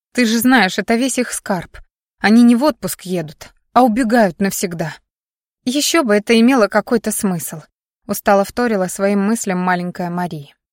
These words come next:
«Что ты такое говоришь?» зашипела на нее Джулия, больше всех нагруженная вещами. «Эти люди рискуют собой, чтобы нас спасти. Иди и молчи, неблагодарная». «Ну, мама», плаксиво простонала Мари.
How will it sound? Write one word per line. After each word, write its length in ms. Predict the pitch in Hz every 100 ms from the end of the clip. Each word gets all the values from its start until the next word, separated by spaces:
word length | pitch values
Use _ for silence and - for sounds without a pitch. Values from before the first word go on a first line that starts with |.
| _ _ _ -
«Что 240 | - 220
ты 120 | -
такое 320 | 247 - 254
говоришь?» 640 | 208 233 277 214 160 - - _ _ _ -
зашипела 540 | 185 196 202 196 190
на 100 | 185
нее 300 | 185 190 190
Джулия, 420 | 180 220 220 185
больше 340 | 170 214 - 208
всех 300 | - 254 -
нагруженная 640 | 190 190 214 196 190 180
вещами. 560 | 185 - - 147 147 _ _ _ _ -
«Эти 200 | 233 262
люди 280 | 254 254
рискуют 500 | 214 226 - 262 247
собой, 400 | - 254 233 269
чтобы 260 | 208 208 190
нас 200 | 202 185
спасти. 560 | - 208 - - 170 _ _ _ -
Иди 260 | 226 214 277
и 40 |
молчи, 460 | 269 302 - - 196
неблагодарная». 840 | 180 190 202 208 180 170 156 151 - _ _ _ _ -
«Ну, 180 | 277 277
мама», 560 | 269 277 240 190 180 - _ _ _
плаксиво 460 | 185 190 - 180 180
простонала 560 | 185 - 180 170 175
Мари. 360 | 175 175 156